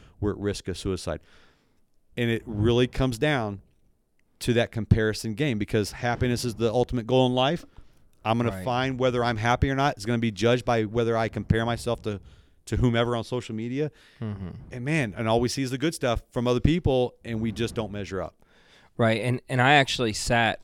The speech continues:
Speaker 2: um, on a, an organization at a school, um, in the Cincinnati area, um, where we ran a mental health awareness week, um, that was primarily focused on suicide awareness.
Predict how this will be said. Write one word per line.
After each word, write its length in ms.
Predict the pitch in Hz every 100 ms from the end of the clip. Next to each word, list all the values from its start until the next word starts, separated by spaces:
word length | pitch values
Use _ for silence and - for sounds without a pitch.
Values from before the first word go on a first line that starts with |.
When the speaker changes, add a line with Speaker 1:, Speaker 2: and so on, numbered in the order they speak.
| -
Speaker 2:
um, 400 | 110 104 98 98
on 300 | 101 110 107
a, 100 | 104 - _ -
an 80 | 110
organization 720 | 113 117 110 110 107 - 110
at 180 | 104 104
a 60 |
school, 680 | 95 - - 113 104 101 - - _ _ _ _
um, 140 | - 104
in 80 | 101
the 60 |
Cincinnati 640 | - 117 - 107 98 107 95
area, 540 | 101 98 98 95 95 - _ _ _ -
um, 300 | 107 92 101
where 140 | 110
we 160 | 107 107
ran 640 | 101 104 117 131 104 101 -
a 120 | 104
mental 400 | 107 110 104 117
health 300 | 107 113 107
awareness 560 | 107 95 95 104 107 -
week, 460 | 98 95 92 - - _ _ _ -
um, 260 | 101 95 98
that 140 | 110
was 280 | 107 95 - _ _
primarily 640 | - 123 117 113 113 127 107
focused 680 | - 104 104 104 98 - -
on 180 | 104 101
suicide 580 | - 113 120 104 98 98
awareness. 640 | 95 98 95 95 95 -